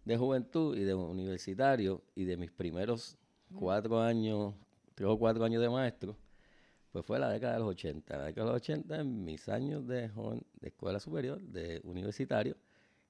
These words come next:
Speaker 1: y mis primeros tres o cuatro años de maestro. Así es que marcó mi, mi juventud en la música que, que yo escuchaba. En, así que para comenzar, eh, es, es un, hay una razón, eh,
Speaker 2: Generacional.
Speaker 1: generacional. Y segundo, ¿verdad?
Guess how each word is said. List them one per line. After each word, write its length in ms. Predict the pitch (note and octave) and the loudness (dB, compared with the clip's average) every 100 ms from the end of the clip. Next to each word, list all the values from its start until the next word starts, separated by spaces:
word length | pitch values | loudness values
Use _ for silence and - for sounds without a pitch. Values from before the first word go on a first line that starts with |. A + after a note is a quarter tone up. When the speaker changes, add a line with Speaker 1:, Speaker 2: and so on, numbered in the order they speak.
| _ | _
Speaker 1:
y 100 | F#2 | -8
mis 140 | F2 | -8
primeros 400 | - D#2+ E2 F2+ | -6 -6 -4 -4
tres 160 | - G2+ | -2 -2
o 80 | G2+ | -2
cuatro 260 | F#2+ E2+ | -2 -2
años 180 | F2+ E2+ | -2 -4
de 60 | E2 | -4
maestro. 380 | D#2 C#2+ - C#2+ | -4 -8 -8 -6
Así 160 | - | -2
es 60 | B2+ | 0
que 180 | B2+ G#2 | 2 2
marcó 420 | F2+ - C#3+ D#3 | 0 0 4 6
mi, 340 | C#3+ G#2 F2+ - - | 6 4 0 -8 -20
mi 400 | - F#2 F2 E2 | -6 -2 0 -2
juventud 360 | D#2+ D2+ D2+ F#2+ | -2 -2 0 4
en 40 | |
la 100 | B2 | 6
música 400 | D#3 F3 G3 E3+ | 6 2 0 -2
que, 280 | G#2+ F#2+ - F2 _ | 0 -2 -2 -12 _
que 140 | - | 0
yo 60 | F2+ | 0
escuchaba. 600 | - C3+ - F2 D#2 C2 - _ - | 0 -4 -2 -2 -2 -4 -10 _ -12
En, 260 | D#2+ C#2+ - - D#3+ - - - - | -10 -8 -12 -18 -20 -20 -20 -20 -8
así 100 | - | 2
que 120 | E3 | 6
para 200 | C#3+ A#2+ | 8 8
comenzar, 640 | G#2 G#2+ G#2+ A#2 D3+ C#3 C3+ _ _ _ _ _ _ _ | 8 4 6 8 8 8 0 _ _ _ _ _ _ _
eh, 440 | - F2 E2+ D#2 - | -4 -2 -2 -4 -4
es, 180 | G2 G#2 | -8 -6
es 100 | - | -4
un, 160 | A2+ A#2+ F#2 | -2 -2 0
hay 160 | G2+ | 0
una 200 | G#2+ A2+ | 2 0
razón, 600 | A2 A2 - A#2 A#2 G#2 | 0 0 0 -2 -2 -4
eh, 320 | E2+ E2 D2 - - _ _ - | -6 -8 -8 -12 -20 _ _ -6
Speaker 2:
Generacional. 560 | G#3 G#3 G3 G3+ - | -2 0 2 4 4
Speaker 1:
generacional. 680 | F#2 F2+ D#2+ E2+ D#2 D2+ D2 _ - - - - _ _ _ _ | 4 2 0 -2 -2 -4 -8 _ -20 -20 -20 -20 _ _ _ _
Y 160 | A2 A2+ | 0 4
segundo, 800 | C3+ B2+ A#2 B2+ D#3 C#3 C#3+ - | 8 8 8 6 4 4 2 0
¿verdad? 300 | D#2+ G#2+ | -2 -2